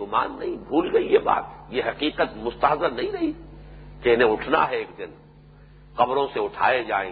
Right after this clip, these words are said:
گے، اس عظیم دن جس دن کے لوگوں کو رب العالمین کے حضور میں کھڑے ہونا ہوگا۔ وَأَوْفُوا الْكَيْلَ إِذَا كِلْتُمْ وَزِنُوا بِالْقِسْطَاسِ الْمُسْتَقِيمِ ذَلِكَ خَيْرٌ وَأَحْسَنُ تَأْوِيلًا۔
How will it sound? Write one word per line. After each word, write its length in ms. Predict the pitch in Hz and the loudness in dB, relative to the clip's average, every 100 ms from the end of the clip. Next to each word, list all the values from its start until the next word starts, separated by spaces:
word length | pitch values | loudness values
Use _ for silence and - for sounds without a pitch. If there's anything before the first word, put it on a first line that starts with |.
| 82 | -10
گے، 100 | 78 | -12
اس 160 | 78 - | -12 0
عظیم 480 | 101 120 185 202 160 | 0 2 2 0 0
دن 320 | 127 175 123 - - - - - - - - - | 0 0 -2 -12 -18 -20 -20 -20 -20 -20 -8 0
جس 220 | 131 - | 2 2
دن 140 | 151 | 2
کے 120 | 127 | 4
لوگوں 340 | 120 139 151 143 | 6 6 6 4
کو 300 | 190 214 - 107 | 6 4 4 -2
رب 180 | 131 143 | -2 2
العالمین 540 | 127 101 120 113 160 151 | 4 4 4 0 -6 -6
کے 100 | 123 | -8
حضور 300 | 113 156 139 | -6 -6 -6
میں 80 | |
کھڑے 280 | 117 - 120 98 | -4 -2 -2 -4
ہونا 160 | 80 | -10
ہوگا۔ 260 | - - - - - - - - - - - - - - - - | -14 -16 -18 -20 -20 -20 -20 -20 -20 -20 -20 -20 -20 -20 -2 4
وَأَوْفُوا 360 | 143 233 226 226 | 6 6 2 -6
الْكَيْلَ 340 | 220 240 240 | -4 -4 -2
إِذَا 280 | 226 214 220 | -2 2 2
كِلْتُمْ 500 | - 240 233 269 214 | 2 -6 -8 -6 0
وَزِنُوا 340 | 233 277 269 | 0 0 -2
بِالْقِسْطَاسِ 680 | 226 202 - 175 - 220 196 | 2 0 0 -4 0 2 2
الْمُسْتَقِيمِ 720 | 180 151 - 131 - 170 - - - - | -2 -6 -8 -8 -6 -6 -6 -10 -2 4
ذَلِكَ 480 | 147 208 208 196 | 4 4 0 -4
خَيْرٌ 440 | 160 - 165 233 262 | -6 -2 0 0 0
وَأَحْسَنُ 760 | 294 311 240 247 - - 180 165 | -4 -2 0 0 0 -6 -10 -6
تَأْوِيلًا۔ 560 | 139 113 104 95 - | -2 -2 -6 -18 -20